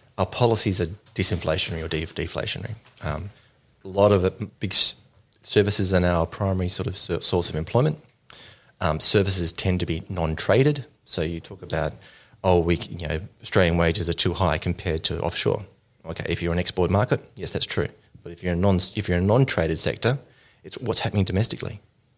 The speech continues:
So if there was an overall wages lift, yes, there'd be people to keep the same margins would have to lift prices.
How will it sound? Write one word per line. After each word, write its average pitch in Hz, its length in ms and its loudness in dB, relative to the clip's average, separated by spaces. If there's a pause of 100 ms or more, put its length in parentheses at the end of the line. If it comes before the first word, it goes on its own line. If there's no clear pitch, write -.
(540)
So - 140 2
if 87 80 2
there 101 60 4
was 95 80 4
an 98 60 6
overall 104 380 8
wages 104 420 4
lift, - 280 -4
yes, 87 240 0
there'd 90 240 -2
be 85 380 -4 (1000)
people 92 320 -6
to - 100 -12
keep - 220 -4
the - 60 -4
same 85 220 2
margins 92 520 -2
would - 120 -18
have - 160 -16
to - 80 -8
lift 87 140 -4
prices. - 480 -2